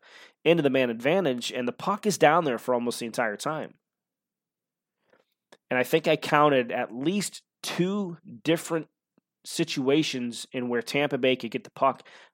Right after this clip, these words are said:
out of the zone, and they didn't do it. They couldn't get it out, and then all of a sudden now you've got a tired group out on the ice,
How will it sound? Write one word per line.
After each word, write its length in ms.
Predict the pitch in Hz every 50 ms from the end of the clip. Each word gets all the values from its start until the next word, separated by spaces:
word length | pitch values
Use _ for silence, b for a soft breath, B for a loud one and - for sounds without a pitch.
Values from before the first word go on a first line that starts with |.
| B -
out 140 | 127 139 156
of 60 | 165
the 80 | 156 147
zone, 320 | 123 135 135 131 127 123 -
and 160 | 123 127 120
they 180 | 120 117 117 - _
didn't 280 | - 147 147 147 143 -
do 200 | - 131 120 95
it. 100 | - - _ _ _ _ _ _ _ _ _ _ _ _ _ _ _ _ _ _ _ _ _ _ _ _ _ _ _ _ _ _ _ _ -
They 80 | 131
couldn't 400 | 120 - - - 180 180 185 165
get 140 | 151 170 180
it 80 | 185 165
out, 340 | 143 131 131 131 - - - _ _ _ _ _ _ _ _ _ _ _ _ _ -
and 120 | 127 131
then 80 | 139 139
all 80 | 143 147
of 40 |
a 40 | 147
sudden 260 | 143 - 156 147 139
now 200 | 143 143 135 131
you've 180 | 139 131 131 123
got 160 | 120 135 123
a 20 | 120
tired 460 | - - - 131 131 131 123 110 104
group 400 | - 123 143 156 151 143 - - - _ b b b b b b b b b b b
out 160 | 131 135 135
on 120 | 131 127 120
the 120 | 117 127
ice, 580 | 151 160 139 117 98 104 - - - - -